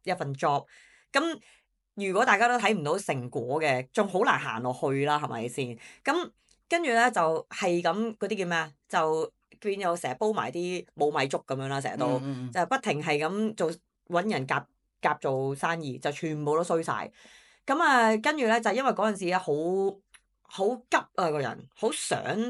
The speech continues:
Speaker 1: 誒，快啲成-，有成效啊，有成功啊。總之就係，其實我想要錢，簡單啲講。噉你越係想要錢，你越係，係噉喺度搵啲嘢嚟搞，你就越係冇錢。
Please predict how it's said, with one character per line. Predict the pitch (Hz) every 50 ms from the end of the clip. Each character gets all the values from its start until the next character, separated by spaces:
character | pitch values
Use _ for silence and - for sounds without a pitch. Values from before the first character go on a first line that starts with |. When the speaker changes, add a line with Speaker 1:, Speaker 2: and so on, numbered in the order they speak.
| 220 - _ _ _
Speaker 1:
誒， | - 160 127 135
快 | 139 180 170
啲 | 170 214 214 214
成-， | 170 139 131 123 135 - _
有 | - 151 160
成 | 156 - 135 123 120
效 | 143 165 170 143 135 139
啊， | 151 156
有 | 156 156
成 | 156 - 131 131 139
功 | 139 - 208 202 196
啊。 | 185 170
總 | 165 - 160 190 240
之 | 254 269 240
就 | 214
係， | 151 135 131 - _ _
其 | - 127
實 | 113 - 101
我 | 127
想 | 131 139 -
要 | - 139
錢， | 131 - - - - - - _ _ _
簡 | - 127 135 131
單 | 143 147 147
啲 | 139 135
講。 | - 107 - 98 113 - - - - - - - - _ _
噉 | - 247 254 311 349 339 330 302 - _ _ _ _ _ _ _
你 | 226 254 285 233
越 | 226 190
係 | - 180 196 202 185
想 | 185 208 214 240
要 | 247 214
錢， | 190 - - - 135 139 156 151 - _ _ _ _ _ -
你 | 226 247 220
越 | 226 -
係， | - 202 180 185 202
係 | 190 185 175 175
噉 | 208 233
喺 | 247 247 226 202
度 | 170
搵 | 160 196
啲 | 208 220 196
嘢 | 160
嚟 | 135 117
搞， | - 123 110 110 131 -
你 | - 220
就 | 220 208 196
越 | 175 196 185
係 | - - - 185 160 156
冇 | 151 135 135 139
錢。 | 139 - 135 107 120 139 143